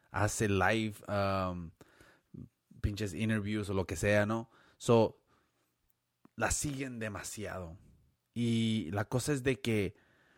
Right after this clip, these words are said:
apenas tiene veintinueve años, güey. Va a cumplir treinta. So, tú estás hablando de, creo que tienes que tener treinta y cinco para correr para, como presidente. So, estás hablando de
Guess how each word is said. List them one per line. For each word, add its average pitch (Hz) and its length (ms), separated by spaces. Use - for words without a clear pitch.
apenas 127 340
tiene 127 180
veintinueve 104 420
años, 104 300
güey. 92 120
Va 95 40
a - 40
cumplir 107 280
treinta. 104 400
So, - 160
tú - 100
estás 147 220
hablando 123 440
de, 101 400
creo 131 160
que 139 100
tienes 131 200
que 131 80
tener 120 200
treinta 113 260
y 87 40
cinco 131 320
para 98 200
correr 98 300
para, 101 200
como 101 220
presidente. 95 580
So, 123 340
estás 156 260
hablando 160 400
de 110 420